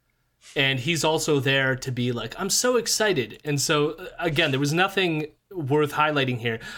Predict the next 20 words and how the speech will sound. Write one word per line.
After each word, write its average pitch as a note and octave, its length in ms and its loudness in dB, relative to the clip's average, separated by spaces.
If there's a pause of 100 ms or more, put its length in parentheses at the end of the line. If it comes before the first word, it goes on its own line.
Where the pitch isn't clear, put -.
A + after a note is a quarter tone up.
(140)
I D3+ 80 2
do A#3+ 140 2
wanna E3+ 160 2
point C#3 260 0
out, B2+ 200 0
though, A2 120 -4
like, B2 240 -2
it's, C3+ 320 -4
it D#3+ 140 2
is A3+ 200 0
funny D3+ 320 0
to C#3 160 -6
me A#2 360 -4 (420)
that C3+ 200 2
Alum C#3+ 300 2
Bakari B2+ 500 0
is C3 300 0
a C3+ 80 -2
frequent C#3 580 -6
guest. B2 440 -2